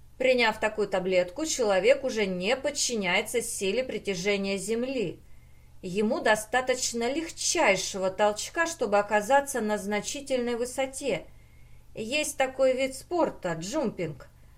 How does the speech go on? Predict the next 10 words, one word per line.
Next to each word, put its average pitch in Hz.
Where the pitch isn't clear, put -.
Он 311
основан 214
на 196
уравновешивании 196
веса 214
тела 196
с 185
шаром, 196
наполненным 190
газом». 196